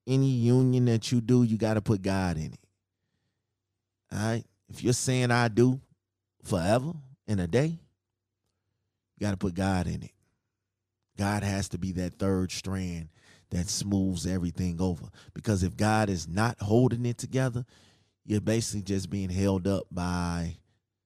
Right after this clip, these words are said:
air. God has to be an important part of your union. God has to be the one that keeps it all together, that makes it gel.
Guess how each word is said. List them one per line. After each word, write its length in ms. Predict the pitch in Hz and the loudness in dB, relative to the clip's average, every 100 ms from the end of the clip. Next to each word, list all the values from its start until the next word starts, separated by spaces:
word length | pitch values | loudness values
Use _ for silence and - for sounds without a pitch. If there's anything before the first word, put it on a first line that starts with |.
| _ _ _ _ _ _ _ _ _ _ _ _ _ | _ _ _ _ _ _ _ _ _ _ _ _ _
air. 340 | 101 95 76 - - - _ _ _ _ _ _ _ _ _ _ _ _ _ _ _ _ _ _ _ _ _ _ _ _ | -6 -4 -6 -10 -20 -20 _ _ _ _ _ _ _ _ _ _ _ _ _ _ _ _ _ _ _ _ _ _ _ _
God 220 | 98 98 | -2 0
has 180 | 101 92 | 0 -2
to 100 | - | -4
be 120 | 90 | -6
an 60 | 90 | -6
important 400 | 85 - 87 85 | -6 -4 -4 -4
part 220 | 87 87 | -6 -6
of 80 | 82 | -6
your 180 | 80 82 | -6 -6
union. 400 | 80 82 - - _ _ _ _ _ _ _ | -6 -8 -8 -16 _ _ _ _ _ _ _
God 220 | 101 101 | -4 -2
has 280 | 98 95 98 | 0 -2 -2
to 360 | - 101 98 90 - _ _ | -2 0 0 -2 -10 _ _
be 140 | - 107 | -6 -4
the 100 | 95 | -2
one 280 | 95 95 92 | -2 -2 -2
that 140 | - | -6
keeps 300 | - 101 - | -8 -8 -6
it 80 | 98 | -4
all 200 | 95 95 | -2 -4
together, 400 | - 95 92 87 | -6 -6 -6 -4
that 120 | 87 | -4
makes 280 | 87 87 - | -6 -6 -8
it 100 | - | -8
gel. 460 | 85 90 101 - | -6 -4 -6 -12